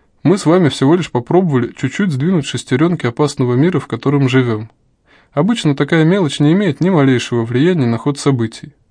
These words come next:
Но стоило мне только отказаться от собственной жизни, как вдруг тут же произошло убийство. Потрясающе, правда?» «Удивительный парень. Не человек, а торговый автомат».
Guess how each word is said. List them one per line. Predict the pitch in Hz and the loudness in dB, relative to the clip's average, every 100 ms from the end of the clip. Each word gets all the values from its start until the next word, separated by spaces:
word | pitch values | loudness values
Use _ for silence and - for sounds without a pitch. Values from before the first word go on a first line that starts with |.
| _ _ _ - _ | _ _ _ -20 _
Но | 131 | -2
стоило | 127 - 185 151 | -2 2 4 4
мне | 131 131 | 2 2
только | 160 139 123 | 0 -2 -4
отказаться | - 127 143 135 - | -4 0 0 0 -4
от | - | -2
собственной | 147 139 - 131 135 | -2 -2 -4 -2 -2
жизни, | 208 175 120 - _ _ - | -2 -2 -6 -8 _ _ -8
как | 123 127 | -6 -2
вдруг | 156 214 - | -2 -2 -4
тут | 208 | -6
же | 170 135 | -2 -2
произошло | 127 117 120 165 175 | 0 -2 -2 0 0
убийство. | 127 117 117 - 135 _ _ _ _ | 0 -2 -4 -10 -20 _ _ _ _
Потрясающе, | - 139 170 - 110 113 - | -6 -2 -2 -2 -4 -4 -10
правда?» | 135 147 180 135 123 _ _ _ _ _ _ _ _ _ _ - | -4 -2 -2 -4 -12 _ _ _ _ _ _ _ _ _ _ -6
«Удивительный | 135 180 202 - 117 113 | -2 0 0 0 -2 -2
парень. | 117 110 117 - _ _ _ - | -2 -4 -6 -16 _ _ _ -6
Не | 127 | -4
человек, | - 135 175 220 - | 0 2 2 -2 -8
а | |
торговый | - 120 120 151 139 | -4 -2 2 2 0
автомат». | - 151 131 104 | 0 0 0 -4